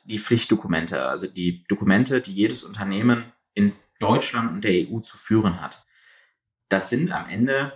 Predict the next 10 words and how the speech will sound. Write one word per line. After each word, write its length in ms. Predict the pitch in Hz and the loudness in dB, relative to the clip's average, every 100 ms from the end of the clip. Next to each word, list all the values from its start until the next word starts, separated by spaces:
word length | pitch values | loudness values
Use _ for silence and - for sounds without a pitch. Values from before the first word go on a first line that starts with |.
| - | -10
die 60 | 98 | -4
Beweise, 800 | 92 80 92 139 139 135 139 _ _ _ _ _ _ _ | 0 2 4 2 0 -4 -6 _ _ _ _ _ _ _
in 120 | - 95 | 0 4
dem 180 | 101 | 4
Fall 160 | 117 104 | 2 0
der 100 | 85 | 0
Praxis 500 | - 107 - - - | 0 -2 -2 -8 -8
gegenüber 420 | 98 95 - 101 | -8 -8 -6 -6
der 160 | 87 90 | -2 -2
Behörde 640 | 85 95 113 123 143 151 | 0 4 4 4 0 -4